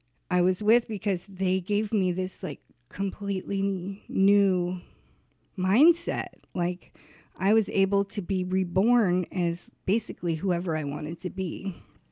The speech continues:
And I called myself Shadow Annie, my, my, uh, P N P persona.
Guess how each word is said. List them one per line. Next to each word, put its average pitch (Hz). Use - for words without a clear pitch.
And 202
I 185
called 208
myself 185
Shadow 185
Annie, 185
my, 175
my, 180
uh, 190
P 185
N 175
P 185
persona. 185